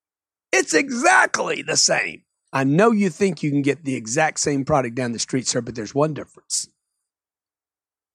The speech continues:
The deal down the street doesn't come with me." Tweet that,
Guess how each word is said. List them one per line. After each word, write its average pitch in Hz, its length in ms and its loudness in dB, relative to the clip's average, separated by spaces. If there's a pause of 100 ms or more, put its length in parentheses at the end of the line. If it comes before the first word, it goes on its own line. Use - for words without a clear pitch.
(320)
The 131 100 0
deal 156 200 4
down 135 200 4
the 120 60 -2
street 110 360 -2 (800)
doesn't 101 240 -2
come 107 180 -4
with 95 140 -2
me." - 240 -8 (1400)
Tweet 180 320 2
that, 147 300 0